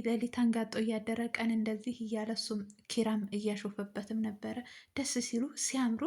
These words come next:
ለእኔ የሰጠኝን ፍቅር ለእናንተም ይስጣችሁ» ብላ ትላችኋለች። እንግዲህ «እንዴት ነው የሚያምሩት ደስ ሲሉ ተቃቅፈው ምናምን»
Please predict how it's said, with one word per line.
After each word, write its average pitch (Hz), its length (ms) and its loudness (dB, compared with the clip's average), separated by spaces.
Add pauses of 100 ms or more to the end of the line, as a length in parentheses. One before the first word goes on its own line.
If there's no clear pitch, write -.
ለእኔ 247 240 6
የሰጠኝን 220 640 2
ፍቅር 220 280 -4
ለእናንተም 214 500 2
ይስጣችሁ» 214 540 -6 (500)
ብላ 330 140 4 (100)
ትላችኋለች። 240 720 0 (100)
እንግዲህ 254 360 4 (520)
«እንዴት 320 300 6
ነው 285 120 4
የሚያምሩት 247 540 6
ደስ 269 220 2 (100)
ሲሉ 247 260 0 (240)
ተቃቅፈው 240 560 -2
ምናምን» 247 420 2